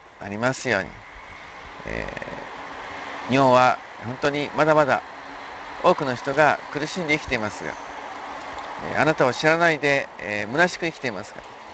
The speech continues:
彼らを救ってください。彼らを救ってください。若い人たちを救ってください。ツイキャスの若い人たちが救われますように。ツイキャスの若い人たちが救われますように。イエス様の皆によってお祈りします。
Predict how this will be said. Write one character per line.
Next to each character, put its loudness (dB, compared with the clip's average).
彼 2
ら 2
を -2
救 -10
っ -18
て -12
く -6
だ -4
さ 2
い。 -6
彼 4
ら 2
を -4
救 -10
っ -6
て -16
く -10
だ -4
さ 2
い。 4
若 2
い 2
人 -10
た 2
ち -4
を 0
救 -4
っ -6
て -4
く -2
だ 4
さ 2
い。 -4
ツ -2
イ 2
キ 4
ャ 4
ス -8
の 4
若 4
い 2
人 -14
た 0
ち -10
が 4
救 -4
わ 4
れ 0
ま 0
す -12
よ -8
う -10
に。 -16
ツ 2
イ 0
キ 6
ャ 4
ス -12
の 6
若 6
い 4
人 -6
た 0
ち -4
が 6
救 -6
わ 4
れ 0
ま 0
す -8
よ -2
う -6
に。 -14
イ 6
エ 6
ス -8
様 2
の 0
皆 2
に -2
よ 0
っ -2
て 2
お -4
祈 -4
り -6
し -12
ま -2
す。 -10